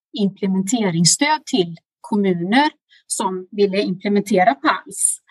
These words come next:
Så att då, eh, eh, ringde vi dit och frågade om vi som friskola eventuellt kunde få vara med, eh, och få lite mer information om det. Och det var helt okej. Så vi, jag och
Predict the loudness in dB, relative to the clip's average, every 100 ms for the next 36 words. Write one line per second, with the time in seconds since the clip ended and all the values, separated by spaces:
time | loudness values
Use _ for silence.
0 | -20 -20 -20 -20 -14 -8 -4 -2 -2 -6
1 | -8 -8 -6 -12 -6 -2 -2 -2 -8 -8
2 | -4 0 2 2 0 -4 _ _ -20 -20
3 | _ _ -10 -6 -6 0 0 2 2 2
4 | 0 0 0 0 _ -12 -10 -10 _ -12
5 | -6 -4 -4 -4 -2 0 2 2 -2 -4
6 | -2 -2 -4 -8 -8 -8 -6 -6 -6 -6
7 | -4 -2 -2 0 4 4 4 4 2 0
8 | -8 _ -20 -20 _ _ _ -8 -8 -8
9 | -8 -6 -6 -6 -4 -2 -2 0 -2 0
10 | 0 0 2 0 0 -2 -2 -2 0 2
11 | 0 0 2 2 0 -8 -12 -6 -4 -2
12 | -4 -6 -8 -4 -4 -6 _ _ -20 -4
13 | 0 2 0 -2